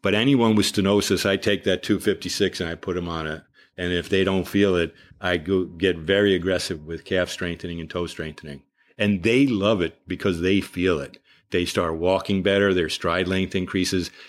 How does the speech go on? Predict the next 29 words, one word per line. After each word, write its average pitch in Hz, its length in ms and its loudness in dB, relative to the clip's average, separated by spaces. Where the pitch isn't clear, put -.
That's 101 280 -2
why 101 140 2
I'm 92 160 0
doing 90 260 2
a - 60 -4
study 92 360 2
of 78 100 0
this. 78 200 -4
I 82 80 -2
just 85 380 -2
bought 90 240 0
that, 82 320 -2
uh, 71 200 -6
gyroscope 90 640 0
that 85 140 -4
microgate 90 840 -4
sells. 90 380 0
It - 100 -10
tells 98 280 2
center 95 320 2
of 87 100 0
pressure 90 420 0
within, 85 400 -2
like, 78 140 -8
a 73 80 -8
thousandth 85 560 -4
of 85 140 -6
a - 20 -4
degree. 82 540 -2